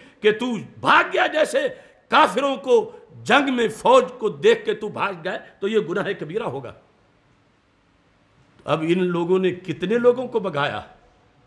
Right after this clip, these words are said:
मस्जिदें बंद करने के पीछे क्या है कि कोरोना लग जाएगा, जुमा बंद, कोरोना लग जाएगा, शब मेराज, शब बारात,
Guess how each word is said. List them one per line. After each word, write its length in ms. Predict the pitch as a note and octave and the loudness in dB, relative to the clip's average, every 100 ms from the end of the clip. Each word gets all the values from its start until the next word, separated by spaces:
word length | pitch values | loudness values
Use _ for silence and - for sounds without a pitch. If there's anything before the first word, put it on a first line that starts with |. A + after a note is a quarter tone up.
| _ _ - | _ _ -10
मस्जिदें 640 | B2 G3+ F#3+ G3 G3+ G#3+ E3 | -2 -2 0 2 4 2 4
बंद 240 | A3 G#3 | 0 2
करने 280 | G#3 G#3 G#3+ | -2 0 0
के 120 | G#3 | 0
पीछे 380 | F#3 A3+ - G#3 | -2 -2 0 0
क्या 220 | G#3+ G#3 | 0 0
है 380 | F#3 G3 - - - - _ _ _ _ | 0 -2 -6 -14 -20 -20 _ _ _ _
कि 100 | F#3+ | 2
कोरोना 360 | F#3+ A3+ C4 C4 | 4 4 6 4
लग 220 | G#3+ F#3 | 4 2
जाएगा, 380 | D#3 A2 F#2 F2+ - _ _ | -2 -6 -8 -14 -20 _ _
जुमा 280 | A2 A#3 B3+ | -2 2 4
बंद, 340 | - B3+ B3+ - - | 4 0 0 -10 0
कोरोना 320 | A3 C#4+ D#4 C#4 | 2 4 4 2
लग 220 | F#3+ D3 | 0 -4
जाएगा, 400 | B2+ G2+ F2 - _ _ _ _ _ | -8 -8 -12 -20 _ _ _ _ _
शब 200 | - B3 | 0 6
मेराज, 600 | C4+ C4 B3+ C4+ C#4+ C4+ - - _ _ _ - | 6 6 4 6 6 4 -4 -20 _ _ _ -12
शब 220 | - C4 | -4 4
बारात, 840 | C#4+ C4+ B3+ C#4 C#4+ - - _ | 4 4 4 4 2 -4 -20 _